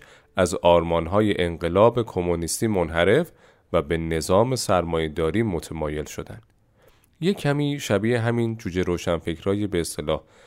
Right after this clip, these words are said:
دانشگاهی خودمون که تو بسته ترین سیستم اقتصادی جهان می‌گن همه چی تقصیر نئولیبرالیسمه.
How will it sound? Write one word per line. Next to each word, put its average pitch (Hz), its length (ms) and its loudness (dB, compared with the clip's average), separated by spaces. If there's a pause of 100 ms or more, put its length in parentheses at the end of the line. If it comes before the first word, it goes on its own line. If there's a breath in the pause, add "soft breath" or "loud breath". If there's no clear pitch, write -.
(260 soft breath)
دانشگاهی 87 600 0
خودمون 101 440 0
که 95 220 -2
تو 90 180 -4
بسته 82 420 -2
ترین 80 320 -6
سیستم 98 460 -4
اقتصادی 82 680 -4
جهان 85 360 -2 (420 soft breath)
می‌گن 92 280 2
همه 92 320 -2
چی - 140 -8
تقصیر 98 600 -2
نئولیبرالیسمه. 80 1080 -2